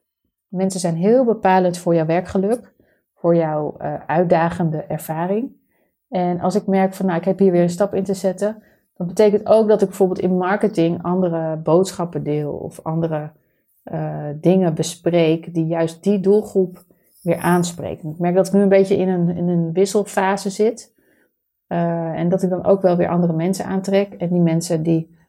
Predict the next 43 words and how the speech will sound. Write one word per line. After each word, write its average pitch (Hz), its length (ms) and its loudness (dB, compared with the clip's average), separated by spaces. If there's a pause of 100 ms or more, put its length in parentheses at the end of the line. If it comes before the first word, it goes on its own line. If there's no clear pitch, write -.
(220)
eh, 165 440 -6 (200)
nou 220 160 -2
ja, 131 120 -2
die 156 80 -4
zitten 175 260 -2
dan 160 140 2
weer 160 100 2
net 180 360 0
een, 160 240 -6
eh, 151 400 -10
op - 120 -16
een 175 100 -12
ander 160 220 -2
level. 240 580 2 (220)
Dat 240 160 -2
daagt 233 240 2
mij 214 180 6
dan 185 140 0
ook 208 160 2
weer 175 100 -2
superveel - 420 -6
uit. - 560 -14
En 185 80 -4
zo 214 140 4
kan 226 140 4
je 220 80 4
zelf 220 260 2
ook 220 140 -2
kijken, 196 480 0 (360)
welke 170 340 -2
stap 190 240 0
kan 214 140 2
ik 220 160 0
zetten 196 360 0
om, 175 400 -2
om 175 120 2
met 175 220 2
mensen 165 420 0
in 165 100 0
mijn 160 120 0
omgeving 165 400 0
te 165 80 -6
hebben 160 320 -2